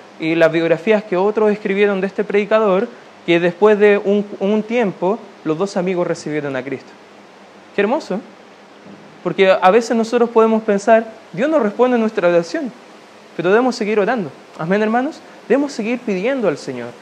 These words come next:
Debemos seguir rogando por la salvación de las almas. Quizás no vea la respuesta inmediata,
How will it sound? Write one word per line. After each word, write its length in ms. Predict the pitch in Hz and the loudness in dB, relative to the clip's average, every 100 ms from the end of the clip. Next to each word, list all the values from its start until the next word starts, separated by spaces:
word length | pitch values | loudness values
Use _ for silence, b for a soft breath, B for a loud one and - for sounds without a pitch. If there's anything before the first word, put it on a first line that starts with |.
| B B | B B
Debemos 300 | 202 247 240 | 2 2 0
seguir 260 | 220 240 247 | -2 -2 0
rogando 520 | 214 180 226 202 156 | 0 2 0 0 -2
por 180 | 165 156 | -2 -2
la 80 | |
salvación 580 | 151 165 147 147 196 185 | 0 -2 -2 -4 -4 -2
de 80 | 165 | 0
las 220 | 135 - | -2 0
almas. 400 | 196 151 127 - - B B | 0 0 -8 -14 -20 B B
Quizás 400 | 190 180 254 262 | -4 6 8 8
no 160 | 233 220 | 8 8
vea 220 | 240 247 | 10 10
la 100 | 233 | 8
respuesta 440 | 196 185 220 226 | 4 0 0 0
inmediata, 640 | 226 208 208 233 185 185 | 0 0 2 4 4 2